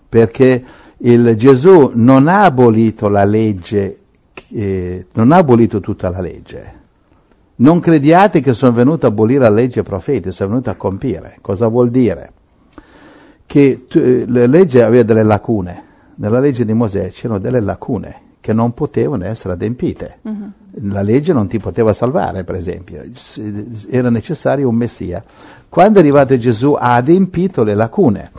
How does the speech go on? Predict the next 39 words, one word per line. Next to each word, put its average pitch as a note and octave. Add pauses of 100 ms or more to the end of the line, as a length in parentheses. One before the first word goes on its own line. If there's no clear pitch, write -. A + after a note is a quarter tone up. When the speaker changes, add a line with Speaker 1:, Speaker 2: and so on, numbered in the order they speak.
(1160)
Speaker 1:
Per B2+
esempio, C3 (260)
eh, A#2
nove, A#2+
nove B2
dei G#2
dieci B2
comandamenti B2+
sono G2+
ancora G2+
validi, G2
non G#2+
è D3
che B2
li G2
ha F2
adempiti E2+
Gesù, F2
di-, F2+
di-, - (400)
ha -
adempito A2
uno, A#2+
ma F#2+
i, G2+ (180)
i, F#2+ (120)
i, G2
gli F#2+
altri G2
nove A2
no. G#2
Non G2+
è D#3
che B2+
ha G#2+
detto: A2
"D'ora A2+
in A2+
poi A#2+